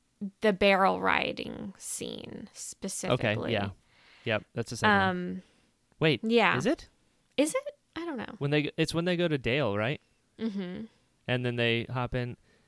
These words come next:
Speaker 2: Is Dale, that might
Speaker 1: I don't know. We'll
Speaker 2: be,
Speaker 1: talk
Speaker 2: no.
Speaker 1: about that later when we
Speaker 2: No,
Speaker 1: talk
Speaker 2: I
Speaker 1: about
Speaker 2: think it's
Speaker 1: those
Speaker 2: the first
Speaker 1: movies.
Speaker 2: one.
Speaker 1: But either way,
Speaker 2: Yeah.
Speaker 1: I, I, I had seen either the first or the second one, and
Speaker 2: Yes.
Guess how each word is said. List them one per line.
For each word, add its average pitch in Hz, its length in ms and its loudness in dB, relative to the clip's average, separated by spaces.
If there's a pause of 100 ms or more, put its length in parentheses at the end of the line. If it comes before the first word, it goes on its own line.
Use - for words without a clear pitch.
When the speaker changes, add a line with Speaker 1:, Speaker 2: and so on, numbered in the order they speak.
(260)
Speaker 2:
Is 135 240 -4
Dale, 170 320 0 (240)
that 151 220 -2
might 143 880 -2 (200)
Speaker 1:
I 220 60 2
don't 233 100 10
know. 202 120 10
We'll 226 140 6
Speaker 2:
be, 240 40 4
Speaker 1:
talk 240 140 12
Speaker 2:
no. 160 80 4
Speaker 1:
about 214 140 8
that 214 120 8
later 214 260 8
when 190 120 4
we 185 80 2
Speaker 2:
No, 202 60 8
Speaker 1:
talk 196 100 10
Speaker 2:
I - 20 4
Speaker 1:
about 196 160 4
Speaker 2:
think - 40 2
it's 208 120 4
Speaker 1:
those - 0 -
Speaker 2:
the 208 60 0
first 202 120 4
Speaker 1:
movies. 185 140 2
Speaker 2:
one. 202 60 -6
Speaker 1:
But - 120 8
either 311 220 10
way, 202 180 12
Speaker 2:
Yeah. 190 220 12 (160)
Speaker 1:
I, - 160 2 (160)
I, - 200 0
I 247 120 10
had 262 200 4
seen 320 200 2
either 269 220 2
the 233 100 2
first 214 320 0
or 208 60 0
the 196 100 0
second 190 340 0
one, 196 280 4
and 185 240 0 (420)
Speaker 2:
Yes. 113 360 -2